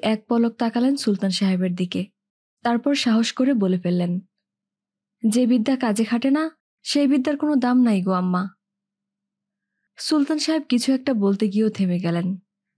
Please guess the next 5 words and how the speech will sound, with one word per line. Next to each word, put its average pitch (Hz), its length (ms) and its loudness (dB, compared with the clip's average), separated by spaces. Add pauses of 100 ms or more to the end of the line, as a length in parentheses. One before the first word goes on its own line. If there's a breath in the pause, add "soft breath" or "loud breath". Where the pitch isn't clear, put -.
ইস্কান্দার 247 460 0
আলী 254 180 4
রোজা 196 280 2
ভাঙছেন। 180 540 -2 (760)
সারাদিনের 269 560 2